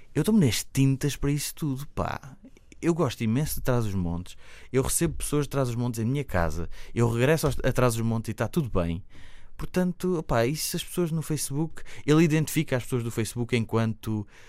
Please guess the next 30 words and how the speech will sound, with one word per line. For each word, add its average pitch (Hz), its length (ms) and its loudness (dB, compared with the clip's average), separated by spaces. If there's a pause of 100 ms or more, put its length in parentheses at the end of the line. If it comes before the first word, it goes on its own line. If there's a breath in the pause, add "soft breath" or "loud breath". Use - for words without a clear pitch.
(320 loud breath)
músicos 139 580 2
frustrados 135 680 2
que - 120 -8
não 120 140 2
têm 123 400 2
a 104 40 2
pinta 123 360 -2
do 104 140 0
José 95 200 0
Cid. - 240 -6 (1400 loud breath)
Que - 60 -14 (100)
pode 85 220 2
ter, 90 240 -2
eh, - 420 -8 (200)
eh, - 220 -8
razão, 92 300 -6
porque - 220 -12
o - 40 -8
José 80 180 -6
Cid 80 240 -6
é 80 40 -2
uma 78 140 -6
pessoa, - 260 -6
de - 80 -12
facto, - 260 -8
com - 100 -8
muita 80 280 -4
pinta, 277 380 -6 (100)
não 92 140 -4
é? 170 120 -8